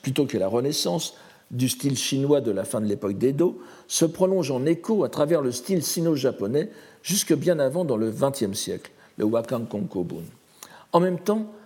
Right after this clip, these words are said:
la montée rendue inexorable du nouveau style moderne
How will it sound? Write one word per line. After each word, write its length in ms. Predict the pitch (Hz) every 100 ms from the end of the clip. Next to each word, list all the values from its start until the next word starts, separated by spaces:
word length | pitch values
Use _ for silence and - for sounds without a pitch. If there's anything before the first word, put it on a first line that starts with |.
| - _
la 100 | -
montée 360 | 143 185 185 190
rendue 340 | 156 156 151 135
inexorable 680 | 175 180 180 170 175 147 123 123 117
du 160 | 113 165
nouveau 480 | 147 156 180 175 165
style 280 | - 139 110
moderne 500 | 123 139 175 190